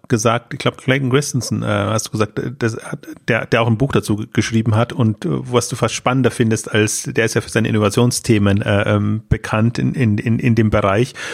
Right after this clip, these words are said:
Und ich fand's auch, du hast es neulich wieder erwähnt und hab mir gedacht, ja genau, das, das haben wir eigentlich, oder wir hatten irgendein Beispiel,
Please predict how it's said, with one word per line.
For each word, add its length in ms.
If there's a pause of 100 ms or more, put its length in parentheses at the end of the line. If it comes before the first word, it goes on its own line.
(120)
Und 140
ich 80
fand's 180
auch, 100
du 120
hast 80
es 120
neulich 320
wieder 160
erwähnt 420
und 120
hab 60
mir 140
gedacht, 260
ja 400
genau, 460
das, 240
das 180
haben 100
wir 120
eigentlich, 440 (140)
oder 220
wir 100
hatten 240
irgendein 340
Beispiel, 560